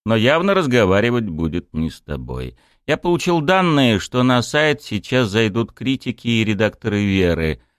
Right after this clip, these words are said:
Они устроят здесь знатную облаву. И учитывая, что мы здесь находимся вживую, то просто так нам не расконнектиться из этого бункера.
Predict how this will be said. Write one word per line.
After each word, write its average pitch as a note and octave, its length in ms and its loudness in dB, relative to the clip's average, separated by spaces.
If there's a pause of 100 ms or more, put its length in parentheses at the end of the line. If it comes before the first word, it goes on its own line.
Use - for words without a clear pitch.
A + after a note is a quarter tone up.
(180)
Они C#3 180 0
устроят C3+ 520 0
здесь F2+ 340 -2
знатную E2 720 -2
облаву. C#2+ 560 -6 (260)
И G#2+ 80 -2
учитывая, G#2 540 0
что F2+ 220 -4
мы F#2 200 2
здесь D#2 300 -4
находимся E2 640 -4
вживую, F#2+ 800 -2 (340)
то G#2+ 80 -4
просто - 340 -4
так G#2 280 -4
нам G#2 320 0
не G#2 320 2
расконнектиться G#2+ 960 -2
из D#2+ 180 -2
этого D2+ 380 -6
бункера. C#2 580 -8